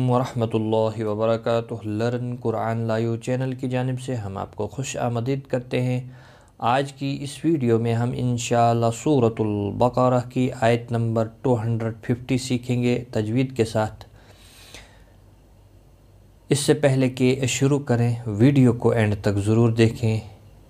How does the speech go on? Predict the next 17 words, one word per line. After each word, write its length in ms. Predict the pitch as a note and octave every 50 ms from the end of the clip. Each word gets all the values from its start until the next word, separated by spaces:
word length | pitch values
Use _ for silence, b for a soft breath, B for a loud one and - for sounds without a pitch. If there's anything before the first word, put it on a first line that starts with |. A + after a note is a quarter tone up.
| -
इंशाअल्लाह 680 | B2+ A#2 A2+ A#2 - - G#2+ G#2 G#2 G#2 G#2 G#2 G#2 G#2 G#2+ - - B B B B B B B
अल्लाह 160 | - A#2 A2+ G#2+
ताला 200 | - A#2 A2 G#2+
से 140 | G#2+ - A2
दुआ 260 | G#2+ G#2+ A#2 A#2 A#2
है 160 | A2+ A2 A2+ A2
कि 260 | A2 - A2 G#2+ G#2+ - - - b b b b b b b b b b - - - A2
आपको 880 | G#2 G#2 G#2 G#2 - G#2+ G#2 G#2 G#2 G#2 G#2 G#2 G2+ - - - G#2 G#2
ये 380 | G#2 G#2 G#2 G2+ G#2 G#2 - - - - - - - - -
तजवीद 400 | - A2 G#2 A2 B2+ C#3+ C#3 C#3+
के 140 | - - A2
साथ 560 | - - - G2+ G2+ G2 - - - - - - - - -
अच्छे 300 | - - - - - A2
से 300 | - - - G#2+ G#2 - - - -
पढ़ना 360 | A#2 G#2+ G#2 G#2+ G2+ G2 F#2+
आ 60 | G2
जाए। 320 | F#2 G2 F#2+ F#2 F#2 F2+